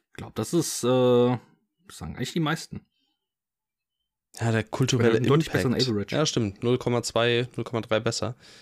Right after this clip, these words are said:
Speaker 2: Ja, äh, Maggie Gyllenhaal, was hatte die noch schon gemacht?
Speaker 1: The Lost Daughter.
Speaker 2: Stimmt. Und der war toll.
Speaker 1: Der war gut.
Speaker 2: Also,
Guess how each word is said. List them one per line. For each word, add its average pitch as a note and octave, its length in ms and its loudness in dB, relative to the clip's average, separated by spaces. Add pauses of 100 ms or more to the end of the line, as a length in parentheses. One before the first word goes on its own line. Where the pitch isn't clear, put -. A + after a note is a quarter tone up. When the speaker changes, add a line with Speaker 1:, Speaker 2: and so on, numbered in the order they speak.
(240)
Speaker 2:
Ja, E3+ 280 0 (140)
äh, A#2 280 4 (140)
Maggie C3 220 0
Gyllenhaal, B2 460 2
was C3+ 160 -2
hatte E3+ 180 0
die F3+ 140 2
noch F3 380 -2
schon E3 260 0
gemacht? C3+ 460 -2 (840)
Speaker 1:
The A#2 60 0 (140)
Lost A#2 260 0
Daughter. A2+ 260 -2 (1160)
Speaker 2:
Stimmt. - 360 -4 (120)
Und G#2+ 120 -8
der G2 80 0
war C3+ 120 0
toll. - 260 -2 (1500)
Speaker 1:
Der C#3 100 -4
war E3 100 2
gut. E3 300 -6 (160)
Speaker 2:
Also, F#2+ 680 -2